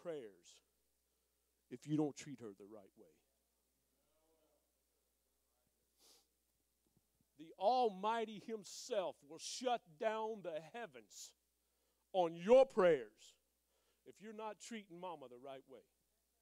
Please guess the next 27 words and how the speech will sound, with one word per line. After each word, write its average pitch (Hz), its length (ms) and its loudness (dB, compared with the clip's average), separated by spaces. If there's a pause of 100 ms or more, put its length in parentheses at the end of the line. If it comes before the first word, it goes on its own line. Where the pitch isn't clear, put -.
(2750)
Now, 135 180 -14
I'm 214 120 -10
old 208 240 -6
school 220 500 -12 (100)
Southern 208 520 -6 (120)
gentleman, 220 460 -10 (1200)
and 147 140 -14
I 190 140 -4
will 180 280 -6
open 208 300 -4
the 160 100 -20
door 208 260 4
for 185 100 -16
you 208 260 -12
whether 196 240 -4
you 196 160 -14 (140)
want 208 280 2
me 196 160 -8 (100)
to 214 100 -8
or 170 180 -6
not, 165 320 -6 (100)
lady. 147 400 -14
I 190 120 -10
don't 165 240 -10 (100)
care. 160 300 -8 (4000)
We 202 100 -10
were 202 160 -12